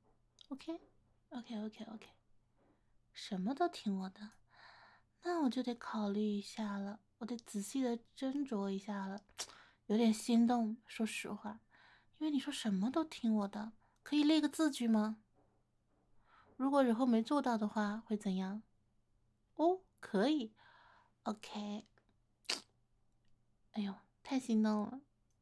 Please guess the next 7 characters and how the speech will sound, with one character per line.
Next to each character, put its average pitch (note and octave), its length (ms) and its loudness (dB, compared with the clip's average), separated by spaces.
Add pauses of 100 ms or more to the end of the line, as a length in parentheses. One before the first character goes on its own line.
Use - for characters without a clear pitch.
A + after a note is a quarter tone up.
(2250)
嗯， G#3+ 340 -4 (220)
什 - 200 -10
么 G#3 180 -2
都 D#4 140 -6
听 C#4+ 440 -10
我 G#3 180 -8 (100)
的。 - 80 -20